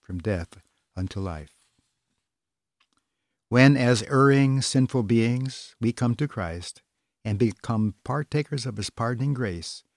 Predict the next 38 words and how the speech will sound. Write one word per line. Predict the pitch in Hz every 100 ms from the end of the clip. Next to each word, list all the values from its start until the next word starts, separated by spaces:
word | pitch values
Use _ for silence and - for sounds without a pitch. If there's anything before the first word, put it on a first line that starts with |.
| _ _ _ 113
love | 123 170
springs | 156 - 120 101
up | 104 113
in | 110
the |
heart. | 113 127 101 - _ _ _ _ _ _ -
Every | 123 160
burden | 151 175 185 143
is | 110 85
light, | 95 82 76 _ _ _ _ _ _
for | 110
the | 98
yoke | 110 131 -
that | 101
Christ | - 113 160 -
imposes | 98 95 85 85 92 107 - _
is | 127 120
easy. | 151 185 - 85 _ _ _ _ _ _ _
Duty | 101 123 117
becomes | 107 113 113 107
a | 110
delight, | 98 95 104 147 160 _ _ _ _ -
and | 98
sacrifice | - 127 - 135 147 147
a | 151
pleasure. | - 160 143 113 82 _ _ _ _ _ _ -
The | 101
path | 113 117 123
that | 113
before | 113 107 120 120 117
seemed | - 123 117 104
shrouded | - - 107 117 117
in | 113 110
darkness | 110 113 - 120 - - _ _ _ -
becomes | - 92 85
bright | 107 107 127 -
with | 104 80
beams | 82 117 127 139 143